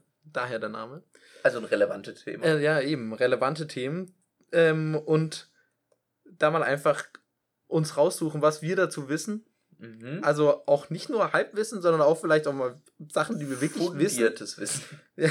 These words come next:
Speaker 1: ja, gut, jetzt fundiert, das, wir haben's jetzt nicht wissenschaftlich belegt, aber
Speaker 2: Ja,
Speaker 1: wir wissen's
Speaker 2: okay.
Speaker 1: halt einfach, dass es, weil, dass manche Sachen so sind, aber halt trotzdem noch wie gewöhnlich unseren Senf dazugeben.
Speaker 2: Ja.
Speaker 1: Ja.
Speaker 2: Genau.
Speaker 1: Und damit fangen wir heute mal an.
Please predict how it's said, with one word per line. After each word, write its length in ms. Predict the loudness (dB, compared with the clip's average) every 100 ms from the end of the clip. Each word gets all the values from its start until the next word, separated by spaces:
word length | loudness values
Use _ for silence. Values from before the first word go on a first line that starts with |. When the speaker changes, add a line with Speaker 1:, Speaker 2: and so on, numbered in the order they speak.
| 2
Speaker 1:
ja, 100 | 0
gut, 260 | 0 -6 -8
jetzt 140 | -10
fundiert, 400 | -12 -12 0 2
das, 140 | 2 -2
wir 240 | 0 2
haben's 180 | 2 0
jetzt 140 | -2
nicht 200 | 0 2
wissenschaftlich 600 | 2 -2 2 0 0 -6
belegt, 360 | 0 4 4 4
aber 220 | -4 -4 -4 -6 -8 -12 -2
Speaker 2:
Ja, 80 | 2
Speaker 1:
wir 160 | 6
wissen's 300 | 6 4 2
Speaker 2:
okay. 80 | 4
Speaker 1:
halt 180 | 6 6
einfach, 300 | 4 4 2
dass 180 | 2 0
es, 220 | -6 2
weil, 160 | 2 4
dass 160 | 0
manche 240 | 0 0 0
Sachen 220 | 0 -2
so 60 | -4
sind, 340 | -2 -2 0
aber 300 | 0 2 2
halt 160 | 2 0
trotzdem 320 | -2 0 0
noch 220 | 0 0 -8 -20 -20 _ _ _ _
wie 120 | -4
gewöhnlich 440 | -2 0 0 -2 -6
unseren 240 | -4 -2
Senf 220 | 0 0
dazugeben. 640 | 0 -2 -6 -8 -8 -8 0
Speaker 2:
Ja. 180 | 2 2 -2 _ _ -10
Speaker 1:
Ja. 220 | -10 -10 _ _ _ _ _ _
Speaker 2:
Genau. 400 | -6 0 0 0 _
Speaker 1:
Und 360 | -4 -2 -2 0
damit 240 | 2 2
fangen 200 | 0 -2 0
wir 80 |
heute 180 | 0 0
mal 180 | 0 -2
an. 300 | -2 -6 -10